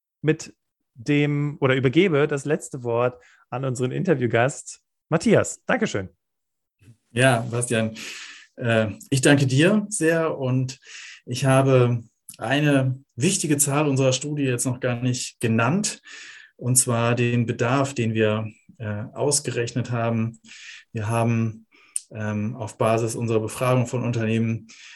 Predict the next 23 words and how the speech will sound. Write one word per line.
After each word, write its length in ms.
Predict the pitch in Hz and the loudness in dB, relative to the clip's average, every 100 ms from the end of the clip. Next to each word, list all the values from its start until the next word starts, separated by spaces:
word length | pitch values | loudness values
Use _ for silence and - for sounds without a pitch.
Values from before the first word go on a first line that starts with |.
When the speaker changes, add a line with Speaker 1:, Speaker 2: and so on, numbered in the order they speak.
| - _ | -20 _
Speaker 2:
ähm, 420 | 110 110 107 107 | -2 0 0 -4
geschätzt, 500 | - 113 165 - - | -2 0 0 0 -2
wie 80 | 135 | -4
viele 240 | 127 131 123 | -2 0 2
Personen 540 | 127 110 120 131 127 | 2 2 4 6 4
wir 180 | 117 120 | 2 -2
in 80 | 113 | -4
fünf 380 | - 143 135 | -2 -2 0
Jahren 420 | 123 117 123 123 113 | 0 2 2 2 0
mit, 300 | 107 - - - 107 | -2 -6 -12 -14 -8
äh, 240 | 107 110 - | -6 -6 -8
Tech-Skills 800 | 151 151 - 123 120 - - - | -10 -8 -4 -2 -2 -6 -12 -14
brauchen. 540 | 110 107 156 - 120 | -4 2 2 2 -2
Und 180 | 110 113 | -4 -6
wir 220 | 117 110 | -4 -4
sind 180 | 120 123 | -2 -2
darauf 260 | 117 117 | 0 -2
gekommen, 340 | 123 123 127 127 | -4 -4 0 2
dass 160 | 113 | 0
wir 80 | 120 | -2
rund 220 | 117 113 - - - - | -2 -4 -8 -20 -20 -14
siebenhundertachtzigtausend 1300 | - 143 147 131 127 123 - 123 131 120 120 120 - - _ _ | -2 2 6 4 2 -4 -4 -4 4 4 4 2 -4 -16 _ _
Tech-Spezialisten 1120 | - 143 - 123 127 113 113 - 107 104 107 | 0 2 2 -2 0 0 2 0 -2 -6 -8